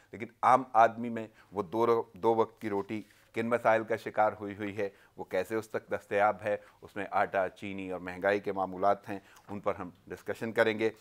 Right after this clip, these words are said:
इसके साथ साथ नेपरा का किरदार है और उसमें बिजली की load shedding, मौसम आप पे करम करता है मालिक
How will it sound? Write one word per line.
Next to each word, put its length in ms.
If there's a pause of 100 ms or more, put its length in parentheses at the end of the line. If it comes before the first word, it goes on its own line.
(260)
इसके 220
साथ 240
साथ 360 (200)
नेपरा 380
का 120 (120)
किरदार 500
है 160 (240)
और 240
उसमें 300
बिजली 380
की 120
load 240
shedding, 360 (300)
मौसम 420 (260)
आप 240
पे 80
करम 260
करता 340
है 120
मालिक 260